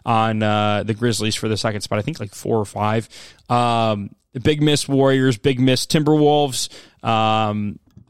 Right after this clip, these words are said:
Suns and Mavs, I was in the ballpark, uh, as of now.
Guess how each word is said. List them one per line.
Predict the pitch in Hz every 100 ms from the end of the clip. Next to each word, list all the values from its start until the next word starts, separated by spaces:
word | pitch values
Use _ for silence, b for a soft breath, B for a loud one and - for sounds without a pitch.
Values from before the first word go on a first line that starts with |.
| - 151
Suns | - 208 269
and | 285 180
Mavs, | 175 202 170
I | 156 185
was | 208
in | 208
the | 160
ballpark, | 139 156 139 156 165 - 165 165 - -
uh, | 135 131 131 131 127 120 _ _ -
as | 160 143
of | 123
now. | 120 127 139 160 175